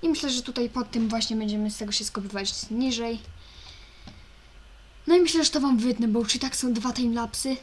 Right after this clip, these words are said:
na odcinku. Więc ja lecę kopać i widzimy się zaraz, jak będziemy już po albo w środku jakoś kopania,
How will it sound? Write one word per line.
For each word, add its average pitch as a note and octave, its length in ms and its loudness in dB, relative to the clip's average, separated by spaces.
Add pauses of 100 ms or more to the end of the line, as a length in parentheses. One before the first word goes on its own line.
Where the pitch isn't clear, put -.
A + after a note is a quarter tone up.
na A#3+ 80 -4
odcinku. B3+ 560 2 (2750)
Więc A#3 760 0 (380)
ja D4 280 2 (300)
lecę A#3+ 280 -4
kopać A#3 500 -2 (460)
i A#3+ 80 -2
widzimy A#3 400 0
się A3 240 -2 (680)
zaraz, C4+ 600 -4 (600)
jak G#3+ 280 -4 (440)
będziemy G#3 480 -2
już G3 340 -6 (400)
po A#3 260 -6
albo G3 220 -2
w - 80 -10
środku F#3 320 -8
jakoś - 240 -10
kopania, - 320 -12